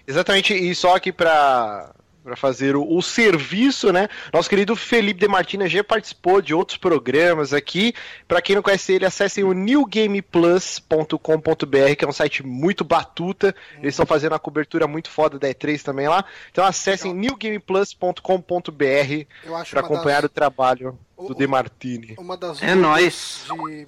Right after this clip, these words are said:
Speaker 2: mais bom gosto da internet gameística brasileira.
Speaker 3: Olha
Speaker 1: Olha
Speaker 3: aí,
Speaker 1: só.
Speaker 3: muito obrigado, rapaz. Eu vou, eu vou, eu vou estender os seus, seus elogios à responsável pela criação da logo.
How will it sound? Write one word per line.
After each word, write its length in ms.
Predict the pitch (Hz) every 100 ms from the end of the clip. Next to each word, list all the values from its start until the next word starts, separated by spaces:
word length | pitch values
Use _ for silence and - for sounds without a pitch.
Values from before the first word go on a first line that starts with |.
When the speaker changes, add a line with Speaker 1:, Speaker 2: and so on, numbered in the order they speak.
| 139
Speaker 2:
mais 300 | 160 190 180
bom 200 | 160 160
gosto 500 | 143 151 151 - 156
da 300 | 147 147 143 147
internet 720 | 160 - 156 143 151 147 151
gameística 800 | 139 147 139 143 135 - 127 135
brasileira. 580 | 131 127 123 104 101 - _ -
Speaker 3:
Olha 260 | 254 285
Speaker 1:
Olha 80 | 311
Speaker 3:
aí, 180 | 190 202
Speaker 1:
só. 60 | 214
Speaker 3:
muito 220 | 196 202
obrigado, 600 | 233 247 190 165 175 196 160
rapaz. 440 | 143 - 147 147
Eu 160 | 175 170
vou, 160 | 233
eu 100 | 214
vou, 140 | 165 202
eu 520 | 240 247 226 175 165
vou 880 | 151 190 226 240 233 214 170 139 135
estender 420 | - 180 160 160
os 80 | 170
seus, 440 | 165 147 135 -
seus 220 | 147 139
elogios 480 | 143 135 131 139 160
à 200 | 175 175
responsável 580 | 170 175 185 165 165 160
pela 140 | 151 143
criação 380 | 143 135 143 131
da 80 |
logo. 260 | 135 131